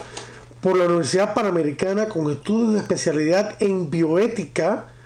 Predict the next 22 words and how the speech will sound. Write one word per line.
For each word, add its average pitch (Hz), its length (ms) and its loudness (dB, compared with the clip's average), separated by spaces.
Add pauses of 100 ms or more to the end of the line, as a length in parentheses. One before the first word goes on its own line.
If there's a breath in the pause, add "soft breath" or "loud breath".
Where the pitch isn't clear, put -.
(300 loud breath)
por 180 200 2
el 165 80 2
Centro 220 480 0
de 175 100 0
Estudios 233 840 0 (400 loud breath)
e 196 140 4
Investigaciones 180 880 0
en 175 180 -2
Bioética, 180 800 0 (140 loud breath)
ceib, 170 640 -2 (560 loud breath)
y 208 120 2
diplomado 196 640 2
en 226 100 2
Derechos 196 480 0
Humanos 185 640 0 (320 loud breath)
por 175 160 2
la 175 140 4
Comisión 170 460 0
Nacional 208 800 0
de 175 120 0
Derechos 190 440 -2
Humanos 180 560 0